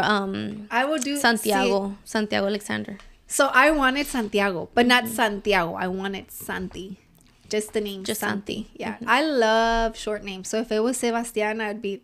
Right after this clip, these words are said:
Speaker 1: Sebas.
Speaker 2: Sebas. Just Sebas. No, Sebastian, nothing. Like, I like, love, love, love short names.
Speaker 1: Short names, yeah.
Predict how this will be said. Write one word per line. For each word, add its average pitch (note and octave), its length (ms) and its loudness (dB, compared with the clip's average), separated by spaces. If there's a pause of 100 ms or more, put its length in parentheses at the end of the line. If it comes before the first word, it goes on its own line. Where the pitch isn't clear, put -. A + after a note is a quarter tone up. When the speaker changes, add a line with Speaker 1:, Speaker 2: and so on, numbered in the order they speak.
Speaker 1:
Sebas. A3 320 -2
Speaker 2:
Sebas. G3+ 560 -10
Just G#3+ 260 -8
Sebas. F3 460 -12
No, G#3 280 -10
Sebastian, A3 640 -12
nothing. G3 360 -14
Like, F#3+ 180 -14
I G#3+ 80 -2
like, A3 380 0
love, G#3+ 340 0
love, G3+ 220 -2
love G3 180 -8
short G#3 240 -14
names. F3+ 140 -12
Speaker 1:
Short A3+ 100 -2
names, A3 340 -4
yeah. A3 180 -8